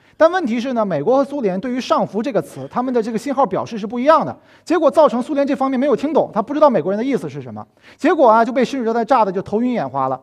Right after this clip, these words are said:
这个时候呢，美国人是不清楚的，他这个潜艇里边是有核弹头的，美国人不清楚这件事儿，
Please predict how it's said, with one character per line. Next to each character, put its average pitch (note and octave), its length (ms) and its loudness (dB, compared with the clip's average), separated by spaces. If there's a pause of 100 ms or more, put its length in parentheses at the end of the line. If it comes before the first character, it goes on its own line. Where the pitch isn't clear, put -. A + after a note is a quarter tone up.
(300)
这 G4 140 4
个 G4 80 2
时 G#3+ 140 -4
候 B3 140 0
呢， A3+ 140 0 (140)
美 F#3+ 160 0
国 D4 140 0
人 E4 100 2
是 D4+ 60 -2
不 A#3 120 -6
清 G#3 160 -4
楚 F3+ 140 -8
的， C3 100 -10
他 - 160 -2
这 C4+ 140 -2
个 G#3 160 0
潜 G#3 200 -2
艇 A3+ 140 -4
里 F#3 80 -2
边 D3 140 -4
是 G#3+ 100 -8
有 D3 80 -4
核 D#3 140 -10
弹 E3+ 120 0
头 B2+ 180 -8
的， B2+ 120 -8 (260)
美 F3+ 120 -2
国 A3+ 80 4
人 B3 100 2
不 A#3 80 -6
清 B3 160 -4
楚 G3+ 80 -6
这 D3 120 -8
件 C#3+ 120 -6
事 C3+ 60 -10
儿， C3 80 -8